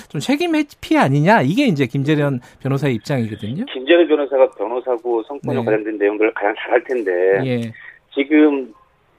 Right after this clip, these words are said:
Speaker 2: 그 매뉴얼에 보면은 이 사실을 아는, 뭐, 이제 그런 사건을 접했을 때 동료들이 대응해야 될, 어, 행동, 뭐, 그런
Speaker 1: 네.
Speaker 2: 요령이 있고요.
Speaker 1: 네.
Speaker 2: 피해자와 정서적 교감도 해야 되고 해야 되는 부분들.
Speaker 1: 예.
Speaker 2: 그리고 그런 신고 절차나 이런 것들도 안내도 또 해줄 수도 있고.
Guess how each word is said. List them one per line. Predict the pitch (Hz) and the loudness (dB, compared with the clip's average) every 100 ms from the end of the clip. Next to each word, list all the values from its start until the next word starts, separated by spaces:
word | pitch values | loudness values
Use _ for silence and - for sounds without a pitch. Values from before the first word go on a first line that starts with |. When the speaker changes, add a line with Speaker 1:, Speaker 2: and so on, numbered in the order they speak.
| _ _ _ | _ _ _
Speaker 2:
그 | - 147 127 | -4 -2 2
매뉴얼에 | 110 143 147 | 2 4 4
보면은 | 131 131 127 127 123 104 123 | 2 2 2 2 -2 -4 -6
이 | 127 | -2
사실을 | 135 127 131 120 | -2 -2 0 0
아는, | 101 110 117 | 0 -4 -6
뭐, | 107 104 | -2 -2
이제 | 104 | -2
그런 | - 123 | 2 2
사건을 | 127 131 120 | 2 -2 -2
접했을 | - 113 - - | -6 -12 -12 -10
때 | 104 - | -10 -6
동료들이 | 117 147 160 143 127 | 0 2 2 0 -2
대응해야 | 110 113 127 131 131 123 | 0 2 2 0 2 2
될, | 113 110 110 101 95 _ _ - | 4 2 0 -4 -6 _ _ -6
어, | 107 98 | -4 -2
행동, | 147 151 143 127 107 | -4 -2 -2 -2 -2
뭐, | 92 90 90 87 - - - | 0 2 0 -4 -8 -14 -8
그런 | 104 101 113 123 _ _ _ - | -2 0 0 -4 _ _ _ -6
Speaker 1:
네. | 123 117 | 0 4
Speaker 2:
요령이 | 123 135 110 | 4 4 0
있고요. | - 95 160 - | 0 0 0 -2
Speaker 1:
네. | 127 113 117 | -2 -2 -4
Speaker 2:
피해자와 | 135 120 107 101 | -2 0 2 2
정서적 | 104 107 110 110 | 0 -4 -2 -4
교감도 | 104 104 98 98 | -2 -2 -2 -2
해야 | 110 | -2
되고 | 104 95 101 | 0 2 2
해야 | 120 120 | 0 -2
되는 | 107 90 | -4 -4
부분들. | 92 90 95 143 180 131 | -8 -6 -4 -4 -4 -4
Speaker 1:
예. | 120 113 120 | -4 -4 -6
Speaker 2:
그리고 | 120 110 110 | -2 -2 0
그런 | 113 113 | 2 2
신고 | - 143 | 2 0
절차나 | 123 104 113 | 0 -2 0
이런 | 104 98 | 0 0
것들도 | 101 104 | 0 0
안내도 | 82 92 92 92 | 0 0 -2 -4
또 | - 104 | -2 -4
해줄 | 123 123 | -2 -4
수도 | - 104 | -4 -10
있고. | - 110 127 | -6 -4 -4